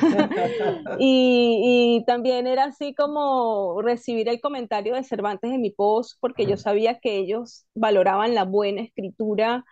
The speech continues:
Speaker 2: o sea, e-, esa parte de escribir bien, de, de
Speaker 1: Mm.
Speaker 2: saber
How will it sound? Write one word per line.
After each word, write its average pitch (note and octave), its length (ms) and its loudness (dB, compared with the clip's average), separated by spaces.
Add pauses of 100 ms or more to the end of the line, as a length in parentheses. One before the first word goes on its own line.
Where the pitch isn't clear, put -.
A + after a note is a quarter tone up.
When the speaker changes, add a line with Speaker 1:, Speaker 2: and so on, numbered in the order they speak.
(500)
Speaker 2:
o G3+ 60 -4
sea, F#3 460 6
e-, - 200 2
esa G3 320 2
parte A#3 300 6
de B3 60 8
escribir F#3+ 520 2
bien, G#3+ 600 4
de, G3 400 4
de G3 100 2
Speaker 1:
Mm. - 20 -6
Speaker 2:
saber G3+ 440 2